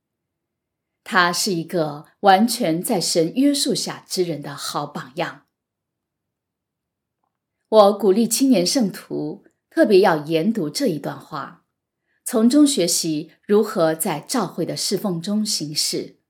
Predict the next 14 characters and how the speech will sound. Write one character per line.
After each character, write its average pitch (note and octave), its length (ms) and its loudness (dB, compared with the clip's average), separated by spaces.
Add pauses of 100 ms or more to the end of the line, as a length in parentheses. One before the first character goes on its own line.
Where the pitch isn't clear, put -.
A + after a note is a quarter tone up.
(580)
并 D4+ 220 8
如 A#3 180 6
何 G3 220 2
在 B3+ 240 -2
主 - 180 -10
的 D3+ 80 -4
恢 C#4+ 280 0
复 C#4 200 -4
里 D3+ 120 -4
行 C#3 340 -8
动。 D#3 340 -8 (1160)
青 B3 200 6
年 E3+ 200 2
人， D#3 440 -10